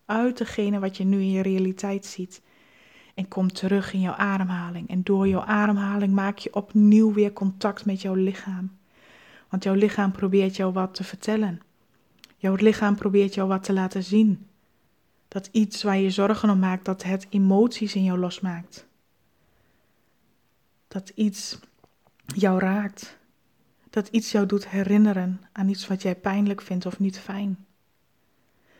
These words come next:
Jouw lichaam probeert jou wat te vertellen. En door volledig in je hoofd te zitten,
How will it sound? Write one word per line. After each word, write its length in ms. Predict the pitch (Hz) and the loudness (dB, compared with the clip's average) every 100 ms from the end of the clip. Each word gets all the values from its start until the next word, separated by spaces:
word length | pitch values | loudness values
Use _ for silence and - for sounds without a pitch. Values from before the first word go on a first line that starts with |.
| _ _ - | _ _ -2
Jouw 80 | 202 | 2
lichaam 380 | 214 220 214 | 2 4 0
probeert 520 | 202 208 190 214 208 208 | 2 0 4 4 4 2
jou 140 | 190 | -2
wat 140 | 190 | -2
te 100 | 190 | -2
vertellen. 600 | 190 190 - 202 196 175 - _ _ _ _ _ _ _ | -6 -8 -8 -6 -4 -6 -12 _ _ _ _ _ _ _
En 160 | 190 196 | -2 2
door 180 | 214 | 2
volledig 520 | 202 220 214 220 214 - | 2 0 4 6 4 2
in 100 | 208 | 0
je 80 | |
hoofd 420 | 196 196 220 226 - | 2 6 6 6 0
te 60 | |
zitten, 560 | 190 202 202 196 190 | -4 -2 0 0 0